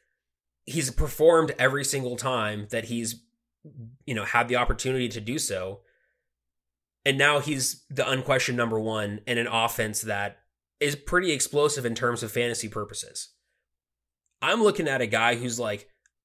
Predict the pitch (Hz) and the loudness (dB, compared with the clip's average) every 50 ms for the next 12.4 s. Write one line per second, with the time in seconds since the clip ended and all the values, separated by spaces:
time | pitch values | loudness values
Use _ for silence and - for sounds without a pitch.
0 | _ _ - 117 143 190 240 240 175 156 135 135 135 127 123 127 120 120 110 110 | _ _ 0 0 2 4 2 2 2 2 2 2 0 0 0 -4 -6 -4 -2 -4
1 | 104 - - - 143 135 - - - 180 143 110 101 101 104 101 - 113 104 107 | -4 -2 0 0 0 0 0 -2 -2 -2 -2 -2 -4 -4 -4 -2 -2 -2 -2 -2
2 | 101 - - 110 104 101 98 - 104 95 82 - - _ _ _ _ _ _ _ | -4 -6 -6 -6 -6 -6 -6 -6 -8 -8 -8 -12 -18 _ _ _ _ _ _ _
3 | - 123 107 117 107 104 95 104 98 98 90 90 85 87 87 - - - - - | -8 -8 -4 -2 -2 -2 -2 -4 -6 -6 -6 -6 -10 -12 -14 -12 -10 -10 -12 -12
4 | _ _ _ - - - 123 117 113 113 113 - - _ _ _ _ _ _ _ | _ _ _ -8 -2 2 2 2 2 0 -2 -4 -12 _ _ _ _ _ _ _
5 | _ _ - - 127 120 131 147 156 139 120 113 104 110 - - 113 101 104 110 | _ _ -4 -2 -2 0 2 2 2 2 2 2 0 0 -2 -4 -4 -4 -2 -2
6 | 107 110 110 120 123 131 127 127 123 123 - - 139 143 127 104 92 - - - | -2 -2 -2 -2 -2 0 -2 -2 -2 -4 -6 -4 -4 -4 -4 -4 -4 -6 -8 -10
7 | 92 92 92 92 92 95 _ _ _ _ _ _ - 135 123 123 131 143 156 135 | -10 -8 -10 -10 -10 -12 _ _ _ _ _ _ -2 -2 0 2 2 2 2 2
8 | 135 131 135 127 - 123 131 135 135 123 135 131 127 123 123 123 - 120 110 110 | 2 2 2 0 0 -2 -2 -2 0 0 0 2 2 0 0 0 0 0 0 0
9 | 113 110 107 110 107 104 101 104 101 101 101 98 - 107 98 98 98 101 104 - | 0 -2 -2 -4 -4 -2 0 0 0 0 0 -2 -4 -4 -6 -6 -6 -10 -12 -14
10 | _ - - 110 101 - 120 120 120 117 107 113 110 110 - _ - 139 113 104 | _ -6 -4 -2 0 0 0 0 0 0 -2 -4 -4 -6 -8 _ -10 -6 -4 -4
11 | 98 - - 107 101 98 101 110 110 104 104 101 101 98 95 95 95 98 98 98 | -4 -2 -2 -2 -2 -2 -2 -4 -2 -2 -2 -4 -4 -4 -2 -2 -2 -2 -4 -4
12 | - 101 98 98 98 - - | -4 -4 -4 -4 -4 -6 -10